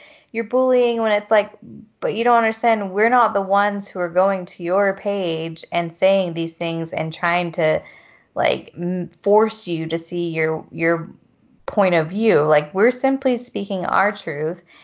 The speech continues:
and posting an, a, a hashtag that goes along with it that the church doesn't fucking own. If I have to say that one more goddamn time, I'm gonna lose my shit. The church does not own hashtags, okay? Like, I know they own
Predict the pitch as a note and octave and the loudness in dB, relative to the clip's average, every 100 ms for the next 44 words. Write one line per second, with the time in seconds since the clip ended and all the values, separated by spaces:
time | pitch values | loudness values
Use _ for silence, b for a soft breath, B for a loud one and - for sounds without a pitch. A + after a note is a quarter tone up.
0 | b b b - F#3+ F#3+ F#3+ - A3 B3 | b b b -2 0 0 -4 0 0 0
1 | - F3 E3 D#3+ - - D3+ D3 - E3 | -6 -4 -4 -6 -10 -2 2 2 2 -6
2 | D#3 - G3 - - F3 E3 E3 D#3+ D#3+ | -4 -2 -2 -4 -8 -6 -6 -6 -6 -6
3 | D#3+ D#3 F3+ G3 F3+ E3 - - - C#4 | -4 -4 -6 -6 -6 -6 -10 -10 2 2
4 | C#4 - D#3+ G3+ B3 D#4 - - G3 F#3+ | 2 -12 -2 0 0 -4 -8 -2 0 0
5 | G#3+ G#3 - D#3 D3 - - - B3 D4+ | -6 -8 -4 -4 -4 -6 -4 -2 0 -4
6 | D#4 C#4 G#3 F#3 F3 - D#3+ E3 E3+ E3+ | -6 -10 -6 -2 -2 -2 -8 -2 -2 -2
7 | E3 F3 - - D#3+ D#3+ E3 E3 E3+ E3+ | -4 -4 -6 -8 -10 -8 -8 -8 -6 -6
8 | E3 E3 D#3+ D#3 F3 - - - - B | -6 -8 -10 -8 -10 -8 -8 -8 -10 B
9 | B B B - F#3 - A3+ B3+ B3+ - | B B B -4 -4 0 2 2 0 -16
10 | _ _ D#3 E3+ A3 B3+ C4+ C#4 - C4 | _ _ 4 4 4 2 2 2 2 2
11 | C4 C4 A3 A3+ B3 B3 - A#3 A3 G#3 | 4 2 -2 0 0 0 -6 0 4 4
12 | F3 E3 D#3 - F3 G#3 G3+ A3 B3 A#3 | 4 0 -6 -6 -4 -2 0 0 -2 -2
13 | F3+ F3+ F3+ F3+ G3+ G#3+ A3+ - A3 A3 | -2 0 -2 0 -2 0 -2 -2 -2 -4